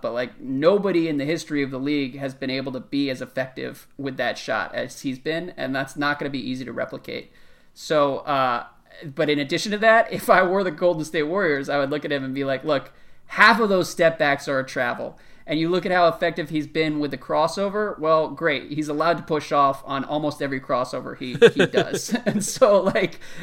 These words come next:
Speaker 1: there are valid criticisms, and the way he's officiated is kind of its own conversation. I didn't wanna get into it in, in my piece, but, um, that's all gonna be part of the Harden experience, like, for the next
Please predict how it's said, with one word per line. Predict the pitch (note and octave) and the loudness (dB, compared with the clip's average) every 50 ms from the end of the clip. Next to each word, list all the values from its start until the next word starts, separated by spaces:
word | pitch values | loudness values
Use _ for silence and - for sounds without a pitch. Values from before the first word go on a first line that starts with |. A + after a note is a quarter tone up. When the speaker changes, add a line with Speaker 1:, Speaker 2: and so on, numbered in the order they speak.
| G3 - | -6 2
Speaker 1:
there | G#3 A3+ B3+ C4 | 6 10 12 12
are | B3+ A3+ | 12 12
valid | F3+ D#3+ D#3+ G3+ G#3+ A3 A3+ A#3 A3 G3+ E3 - | 10 8 6 10 12 12 12 12 10 4 2 0
criticisms, | - G3 G3 G#3 G3 G#3 A3+ G3+ G3 G#3+ A3 A3+ A3 G3+ - - | -2 2 2 2 2 0 -2 -2 0 0 0 0 0 -4 -4 0
and | - D#3 D3+ D3+ D3+ | 2 2 2 2 2
the | D#3+ | 0
way | D#3+ D3+ F3+ G3 F#3+ | 2 4 4 4 4
he's | F3+ F#3+ F3+ D#3+ F3+ | 2 0 -2 -4 -6
officiated | D3 - F3 E3+ E3 - G3 F3+ F3+ F#3 F#3 F3+ F#3 F3+ F#3 - - - - - - | -6 -4 -4 -4 -4 -4 -4 -4 -2 -2 0 -2 -2 -4 -4 -8 -14 -20 -20 -20 -8
is | - D3 C3+ | -6 -6 -4
kind | C3+ D#3+ D#3 D#3+ D#3+ | 2 4 4 4 4
of | C#3+ | 4
its | C#3 C3+ - - | 0 -2 -2 0
own | C#3+ C#3+ D3+ D3+ | 2 2 2 0
conversation. | D3 - D3+ D3+ D3 D3+ D3 - - D3+ D3+ D3 - - D#3 D3 D3 - | -2 0 0 0 0 0 -4 -4 -2 -2 -2 -2 -4 -6 -6 -6 -6 -4
I | - C#3+ D#3+ | -2 0 0
didn't | F3 E3+ D#3+ | 2 2 0
wanna | E3 D3+ C#3+ | 0 -2 0
get | C#3 C#3 C3+ | -2 -2 -2
into | C3+ C3+ C#3 C#3+ C#3+ | -2 -2 -2 0 0
it | C#3+ C#3 - | 0 -2 -2
in, | - C3+ C3 B2+ A#2+ | -4 -6 -6 -6 -6
in | D3 C#3 C3 | -6 -6 -4
my | C3 C3 B2+ A#2+ | -2 -4 -4 -6
piece, | - - C#3 C3+ C#3+ D#3 - - - - | -8 -6 -2 -2 -2 -2 -4 -10 -16 -16
but, | - - D3 C3+ C3 B2+ C3 | -8 -4 0 2 2 4 4
um, | C3 C3 B2+ B2 C3+ - - - - - - - - - - | 2 2 2 -2 -4 -8 -10 -20 -20 -20 -20 -20 -14 0 2
that's | E3 E3 E3 F#3+ | 2 2 6 8
all | F#3+ G3 G3 | 10 10 10
gonna | F3+ E3+ D#3 | 8 4 0
be | D#3 D3 | 0 -2
part | - - D#3+ D3+ D3 D3 | 0 2 4 4 4 4
of | C3 | 2
the | C3+ B2+ C3+ | 0 0 2
Harden | C#3 C3+ C3 C3 B2 B2+ | 4 2 2 2 -2 -4
experience, | B2 A#2 - - - C#3 B2+ B2+ B2 B2 B2 B2 - - - | -6 -8 -10 -10 -6 -4 -4 -2 -2 -4 -4 -6 -8 -8 -4
like, | B2 A#2 A#2 - - | -4 -4 -4 -6 -8
for | - C#3+ C3 | -6 -4 -2
the | C3 B2+ | -2 0
next | B2+ B2 A#2+ - | -2 -2 -4 -6